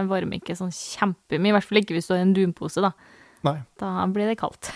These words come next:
Speaker 1: <laughs>
Speaker 2: Mm. Nei, det var vel en av dem som kommenterte, jeg lurer på om det var hun Line Victoria Sverdrup,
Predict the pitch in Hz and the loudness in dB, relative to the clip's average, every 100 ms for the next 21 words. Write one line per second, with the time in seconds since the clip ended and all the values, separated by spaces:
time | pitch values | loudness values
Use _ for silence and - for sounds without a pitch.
0 | - 240 247 - 226 107 92 - 240 156 | 0 0 0 -6 -4 -4 -6 -12 -4 0
1 | 165 165 151 147 156 143 156 143 117 123 | 2 2 4 4 4 2 2 2 0 0
2 | 131 135 113 98 - 143 147 135 117 120 | -2 -2 -4 -6 -2 -2 0 -2 0 0
3 | 120 127 131 127 110 98 101 101 104 107 | 0 0 0 0 -2 -4 -4 -4 -6 -8
4 | - 123 104 101 104 104 104 - - 113 | -4 -2 -2 -4 -4 -4 -6 -10 -14 -12
5 | 98 - - 147 | -12 -14 -10 -8